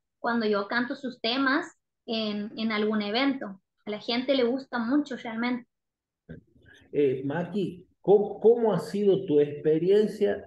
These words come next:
Speaker 2: de haber formado parte de los Magníficos del Humor?
Speaker 1: Eh, sí, el año pasado, cerca por el mes de abril, he tenido el honor de que me convoquen desde la obra Los Magníficos del Humor,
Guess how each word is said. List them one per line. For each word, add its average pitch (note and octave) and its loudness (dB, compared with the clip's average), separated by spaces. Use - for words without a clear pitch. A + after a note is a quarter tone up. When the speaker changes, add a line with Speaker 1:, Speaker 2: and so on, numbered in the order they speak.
Speaker 2:
de C3 0
haber E3+ 0
formado D#3 2
parte E3+ -2
de C3+ 2
los A2+ 0
Magníficos C3 -2
del G#2+ -2
Humor? A2 -2
Speaker 1:
Eh, A3+ 0
sí, B3+ 0
el B3 0
año B3 0
pasado, D#4+ 2
cerca C#4+ -2
por B3 -4
el A#3 -4
mes C#4 0
de C#4 0
abril, C#4 -2
he A#3 -10
tenido B3+ -2
el B3 0
honor A#3+ 0
de D4 -2
que C4+ -6
me A#3 -6
convoquen B3 -2
desde A#3+ -4
la G#3+ 0
obra B3 0
Los A#3+ -6
Magníficos C4 -4
del A#3+ 0
Humor, C4 2